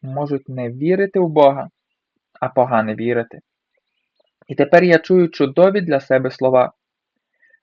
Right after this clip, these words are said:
«Багато прийде з сходу і заходу і засядуть в Царстві Небеснім». Це я,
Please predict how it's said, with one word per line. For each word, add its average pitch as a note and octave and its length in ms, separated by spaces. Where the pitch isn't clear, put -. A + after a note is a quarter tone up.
«Багато D3 600
прийде G#3+ 360
з G3+ 80
сходу G#3 320
і G3+ 140
заходу F#3 440
і - 160
засядуть C#3+ 640
в - 120
Царстві B2+ 460
Небеснім». C3 560
Це C3+ 160
я, A#2+ 300